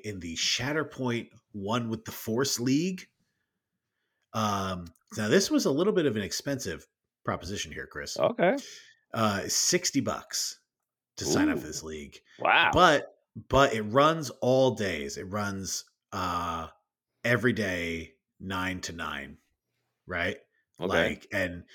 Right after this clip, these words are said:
Speaker 1: and you can just kinda, you can pick up, pick up and play games, and you get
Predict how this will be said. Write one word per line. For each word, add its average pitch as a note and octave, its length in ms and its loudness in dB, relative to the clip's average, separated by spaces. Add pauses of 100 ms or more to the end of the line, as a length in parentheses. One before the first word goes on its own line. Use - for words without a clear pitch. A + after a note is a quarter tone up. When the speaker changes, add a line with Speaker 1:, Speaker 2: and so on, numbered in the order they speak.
(300)
Speaker 1:
and G#2+ 220 -2
you G2+ 160 -4
can A2 140 0
just A2 160 -2
kinda, G2+ 260 0
you G#2 80 -4
can F#2 160 -8
pick D3 300 2
up, C#3 280 4 (1080)
pick C3 160 4
up C3+ 80 0
and C3+ 120 -2
play B2 540 6 (180)
games, B2 500 2
and G#2 180 -8
you G2 60 -4
get G#2+ 360 0